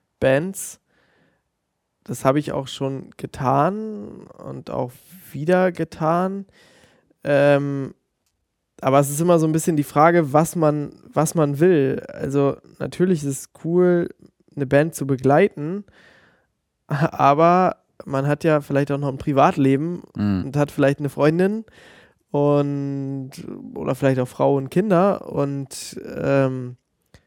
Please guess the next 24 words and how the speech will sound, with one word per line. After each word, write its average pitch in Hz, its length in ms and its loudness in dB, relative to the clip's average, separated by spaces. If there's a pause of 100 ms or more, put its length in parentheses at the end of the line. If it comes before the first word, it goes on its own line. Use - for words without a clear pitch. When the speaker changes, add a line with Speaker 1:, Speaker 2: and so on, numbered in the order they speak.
(520)
Speaker 1:
möchte 143 340 2
halt 139 180 4
auch 139 100 -2
nicht 139 160 -4
ständig 131 380 0
weg 127 200 0
von 127 220 -4
denen 127 200 -4
sein 135 420 -2 (200)
oder 131 600 0
f-, - 260 -20 (480)
auch - 180 -6
von 135 200 0
seinen 127 180 2
Eltern, 143 460 -2
wenn 127 480 -8 (200)
die 135 100 -4
vielleicht 131 340 -4
älter 139 280 -2
sind 147 240 -4
oder 160 220 2
so. 202 240 0 (460)
Und 143 540 2
deswegen 147 1700 -2